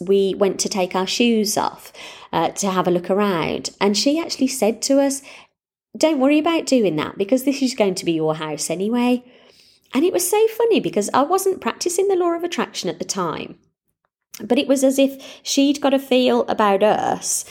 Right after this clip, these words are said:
um, and we'd obviously got a feel about the house, that we just loved this house. And it was actually an ex-show house as well. And what you sometimes find with show homes, and this is actually, we, we've bought two show homes now, so our house in the U K,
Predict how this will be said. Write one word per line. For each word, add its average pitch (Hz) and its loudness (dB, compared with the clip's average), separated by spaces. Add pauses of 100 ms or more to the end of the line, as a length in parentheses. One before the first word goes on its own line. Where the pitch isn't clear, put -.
(240)
um, 196 0
and 202 2
we'd 220 2
obviously 196 0
got 185 2
a 180 -2
feel 185 2
about 175 0
the 170 -2
house, 170 -2
that 175 2 (220)
we 214 0
just 220 -2
loved 175 -2
this 214 -2
house. 202 -2 (320)
And 196 2
it 220 2
was 294 0
actually 180 0
an 185 2
ex-show - 2 (240)
house 233 2
as 185 -2
well. 190 0 (520)
And 208 0
what - 0
you 262 2
sometimes 269 2
find 214 0
with 196 -2
show 320 2
homes, 165 -2
and 196 -2
this 214 0
is - -4
actually, 190 0
we, - -8
we've 196 -2
bought - 2
two 202 2
show 214 0
homes 190 -2
now, 143 -4
so 165 -2
our 170 -6
house 175 -4
in 175 0
the 165 0
U 160 0
K, - -6